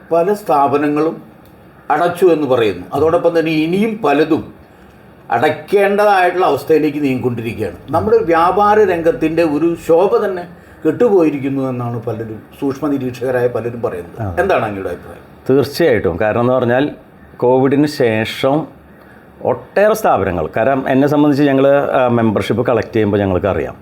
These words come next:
Speaker 2: അപ്പോൾ നോക്കുമ്പോൾ എന്ന് പറഞ്ഞാൽ ഒരു കൊല്ലത്തിൽ എന്തായാലും ഒരു പത്തിരുപത് കടകൾ വെച്ച് അടയ്ക്കുന്നുണ്ട്. ഈ മൂന്നാല് കൊല്ലത്തിൻ്റെ ഉള്ളിൽ തന്നെ എനിക്ക് തോന്നണമെന്ന് പറഞ്ഞാൽ ഒരു അമ്പത് അറുപത് കടകളെങ്കിലും അടച്ചു പോയിട്ടുണ്ടാവും. പ്രത്യേകിച്ച് ചെറുകിട കച്ചവടക്കാർ. തുറന്നിട്ട് ഒരു രണ്ട് മൂന്ന് മാസം വരെ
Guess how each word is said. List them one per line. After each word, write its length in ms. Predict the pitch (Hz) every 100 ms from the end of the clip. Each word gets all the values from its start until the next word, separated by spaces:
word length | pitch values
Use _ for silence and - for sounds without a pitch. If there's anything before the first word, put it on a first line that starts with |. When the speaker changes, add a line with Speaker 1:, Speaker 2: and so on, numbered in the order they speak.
| 120 - - - -
Speaker 2:
അപ്പോൾ 180 | 127 175
നോക്കുമ്പോൾ 440 | 185 165 160 165 180
എന്ന് 120 | 180
പറഞ്ഞാൽ 260 | 165 170
ഒരു 140 | 190 254 -
കൊല്ലത്തിൽ 580 | 185 135 123 120 131
എന്തായാലും 560 | 135 120 139 156 160 135
ഒരു 80 | 131
പത്തിരുപത് 420 | 127 - 104 104
കടകൾ 260 | 110 95 87
വെച്ച് 200 | 90 -
അടയ്ക്കുന്നുണ്ട്. 540 | 104 95 78 76 71 - 117 110
ഈ 240 | 254 302 330
മൂന്നാല് 440 | 294 185 143 127
കൊല്ലത്തിൻ്റെ 460 | 131 123 110 110 101
ഉള്ളിൽ 160 | 104 95 98
തന്നെ 200 | 92 95 135
എനിക്ക് 200 | 107 117
തോന്നണമെന്ന് 380 | 113 104 101 104
പറഞ്ഞാൽ 140 | 113
ഒരു 120 | 139 147 143
അമ്പത് 240 | 151 185
അറുപത് 280 | 175 127 123
കടകളെങ്കിലും 540 | 117 98 95 95 123 120
അടച്ചു 260 | 87 -
പോയിട്ടുണ്ടാവും. 340 | 90 85 87 160
പ്രത്യേകിച്ച് 360 | - 233 233
ചെറുകിട 380 | - 185 120 98
കച്ചവടക്കാർ. 520 | 101 95 80 76 - - - - - - - -
തുറന്നിട്ട് 440 | 180 214 226 208
ഒരു 100 | 226
രണ്ട് 320 | 202 175 175
മൂന്ന് 240 | 196 226 247
മാസം 360 | 226 151 131 135
വരെ 100 | 131